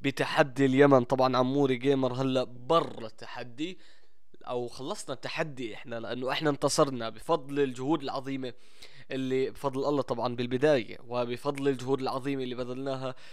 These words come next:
في تحقيق ها-، في سبيل تحقيق هذا الانتصار. أوكي، اليوم راح نبلش بمملكة جديدة، لكن قبل ما نبلش بمملكة جديدة لازم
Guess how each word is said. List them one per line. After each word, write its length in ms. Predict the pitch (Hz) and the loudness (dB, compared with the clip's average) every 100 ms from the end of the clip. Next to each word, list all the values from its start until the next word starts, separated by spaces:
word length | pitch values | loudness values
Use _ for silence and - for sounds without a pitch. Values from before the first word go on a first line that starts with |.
| - | -12
في 240 | - 139 139 | -4 0 0
تحقيق 580 | - - - 143 139 - - - - | -2 -8 -6 -4 -4 -8 -12 -14 -8
ها-، 240 | 131 135 139 | 2 2 2
في 140 | 135 | -4
سبيل 280 | - 135 147 | -2 0 0
تحقيق 420 | - - 151 - 123 | -4 -6 -6 -6 2
هذا 280 | 147 180 143 | 6 8 6
الانتصار. 800 | 131 131 135 123 135 120 - - - - - - - | -2 -6 -8 -4 -4 -4 -6 -12 -12 -12 -12 -12 2
أوكي، 480 | 160 - 131 117 - - - - - - | 2 4 2 2 -2 -10 -12 -12 -10 -8
اليوم 480 | 139 135 151 147 139 | -4 4 6 6 2
راح 180 | 131 | -2
نبلش 320 | 135 131 127 - | 0 0 0 -4
بمملكة 500 | 123 120 120 117 120 | -4 -4 -4 -4 -4
جديدة، 360 | 113 143 123 | 0 0 0
لكن 340 | 120 123 131 117 | -4 -6 -8 -8
قبل 320 | - 131 123 | -4 -4 -4
ما 80 | 120 | -6
نبلش 360 | 123 131 117 | -6 -6 -8
بمملكة 520 | 127 120 123 123 127 113 | -10 -8 -8 -8 -8 -10
جديدة 300 | 139 135 135 | -8 -6 -6
لازم 320 | 135 131 | -6 -8